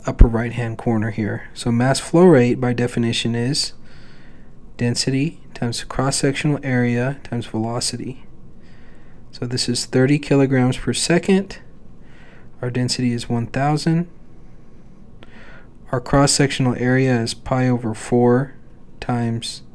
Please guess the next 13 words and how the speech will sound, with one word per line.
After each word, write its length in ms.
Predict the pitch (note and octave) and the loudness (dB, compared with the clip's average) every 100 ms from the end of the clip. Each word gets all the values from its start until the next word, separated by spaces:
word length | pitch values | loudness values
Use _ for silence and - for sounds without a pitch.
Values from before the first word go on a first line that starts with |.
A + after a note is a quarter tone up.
| - - - - - - - | -18 -16 -16 -16 -16 -16 -12
zero 300 | - B2 B2+ | 2 6 6
point 540 | B2+ - B2 A#2+ - - - - - - - - - - - - | 4 2 2 0 -2 -10 -14 -18 -18 -18 -18 -18 -16 -16 -16 -16
four 400 | - - A2+ A2 | -16 -6 -2 0
squared 600 | G#2+ - B2 B2+ C#3+ D#3+ - - - - - - - - - - - - - - | -2 -2 2 4 4 2 -4 -18 -20 -20 -20 -20 -18 -18 -16 -16 -16 -16 -16 -16
times 640 | - B2+ C3 C#3+ C#3+ - - - - | -4 0 2 0 -2 -8 -10 -14 -8
velocity. 720 | A2+ A2 A#2 - A#2+ B2+ C#3 - - - - - - - - - - - - - - - - - - - - - - - - - - - - - - - - | -4 -4 -2 -4 -4 -8 -10 -14 -16 -12 -12 -10 -12 -14 -14 -16 -16 -14 -14 -14 -14 -16 -16 -16 -18 -18 -18 -18 -18 -16 -16 -16 -16 -16 -16 -16 -16 -16 4
Oh, 320 | B2+ B2 - - - - | 6 8 6 -4 -10 -2
I'm 160 | C3+ C3 | -2 0
sorry, 360 | B2+ A#2+ B2+ - - | -2 -2 -4 -6 -10
I 40 | |
wrote 220 | C#3 C3 B2+ | -2 -2 0
the 120 | A#2+ | 0
elevation. 720 | C3 B2 C3 C3+ - A#2 | 0 2 2 2 0 -4